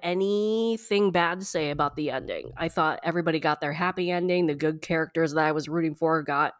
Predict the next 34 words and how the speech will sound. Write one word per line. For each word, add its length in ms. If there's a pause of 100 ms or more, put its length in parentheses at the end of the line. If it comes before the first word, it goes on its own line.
(520)
what 240
they 280
loved 760
and 280
wanted, 460
and 320 (520)
the 100
bad 320
characters 920 (2000)
got 320
what 140
they 160
deserved. 580 (220)
I 100
mean, 200
I 140
actually 400
laughed 480
when 280
Park 300
Min 300
Hwan 400
died 420 (100)
because 300
I 120
was 180
like, 260 (140)
"Oh 100
my 160
God, 340
you're 120
going 320
this 180
direction?" 580